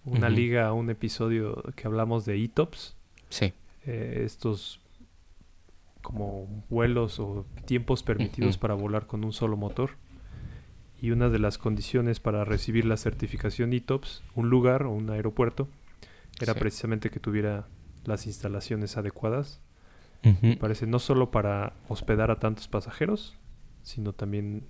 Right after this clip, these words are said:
Speaker 1: en cuestión de vehículos de emergencia y todo eso, ¿no? Entonces, viene ligado con, con esto, ¿no? Hay aeropuertos tan pequeños que puede ocurrir algo así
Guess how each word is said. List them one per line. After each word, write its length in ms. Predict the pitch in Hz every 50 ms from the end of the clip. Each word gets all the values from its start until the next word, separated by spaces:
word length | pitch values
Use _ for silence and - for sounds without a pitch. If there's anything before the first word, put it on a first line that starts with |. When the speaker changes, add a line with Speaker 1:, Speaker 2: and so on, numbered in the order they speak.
| -
Speaker 1:
en 180 | 214 160 117 107
cuestión 380 | - 110 104 - - 113 107
de 80 | 107 110
vehículos 420 | 104 101 107 - - 117 107 98
de 80 | - 107
emergencia 560 | 95 95 - - - 123 127 123 - - 113
y 80 | 107 98
todo 220 | - - 107 107
eso, 160 | 101 - -
¿no? 80 | 107 113
Entonces, 580 | 123 113 - 113 107 107 - 110 101 - - - - - - - - - - - - - - - - - - - - - - - - - - - - - - - - - - - - - - - - - - - - - - - - - - - - - - - - - - - - - - - - - - - - - - - - -
viene 340 | - 127 120 113 113 117 117
ligado 440 | 110 110 104 107 110 110 120 127 123
con, 240 | - - 98 98 98
con 220 | - - - 101
esto, 240 | 110 107 - - -
¿no? 180 | 104 107 113 113
Hay 180 | 107 107 110
aeropuertos 480 | 110 110 107 104 - 113 107 107 - -
tan 140 | - 107 101
pequeños 480 | 110 107 - 117 120 123 131 135 -
que 160 | - - 110
puede 320 | 104 110 - - 113 110 110
ocurrir 400 | 107 - - 113 104 107 107 113
algo 240 | 107 107 104 110 107
así 520 | 104 - - 127 135 135 120 104 98 -